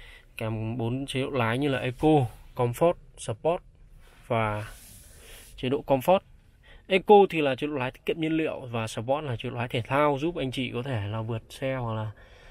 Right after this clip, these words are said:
tăng tốc nhanh hơn khi mà mình đi trên những cung đường khó khăn.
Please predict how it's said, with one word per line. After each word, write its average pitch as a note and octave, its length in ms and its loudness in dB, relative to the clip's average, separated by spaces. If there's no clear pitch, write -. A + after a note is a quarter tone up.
tăng B2 140 -4
tốc D3+ 200 -4
nhanh C#3+ 100 -2
hơn D3+ 220 2
khi C#3 280 -4
mà A#2+ 240 -2
mình A2 360 -4
đi C3+ 220 -2
trên B2+ 160 -2
những B2 100 -8
cung C#3 180 -6
đường A#2+ 160 -2
khó - 140 -12
khăn. E3+ 180 -10